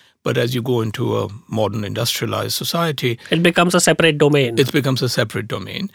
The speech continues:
Speaker 2: Right.
Speaker 1: And, and indeed, um, you know, that they are somehow, but, but of course it may be, and I think more and more we are getting to this understanding,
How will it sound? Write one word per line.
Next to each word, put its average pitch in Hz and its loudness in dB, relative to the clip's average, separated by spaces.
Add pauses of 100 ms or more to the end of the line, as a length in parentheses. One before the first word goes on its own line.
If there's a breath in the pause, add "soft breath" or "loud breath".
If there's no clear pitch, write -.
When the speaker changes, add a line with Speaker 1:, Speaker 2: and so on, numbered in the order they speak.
(120)
Speaker 2:
Right. 117 -4
Speaker 1:
And, 135 2
and 143 0
indeed, 151 -2 (260)
um, 127 2 (140)
you 139 -4
know, 127 -4
that 143 -6
they 135 -2
are 135 0
somehow, 123 -2 (240 soft breath)
but, 143 0
but 160 -2
of 147 -2
course 208 2
it 147 -4
may 160 2
be, 120 -2
and 131 -4
I 123 -2
think 127 -4
more 123 0
and 131 -2
more 143 0
we 139 -2
are 107 0
getting 104 -6
to 107 -6 (160)
this - -4
understanding, 123 -4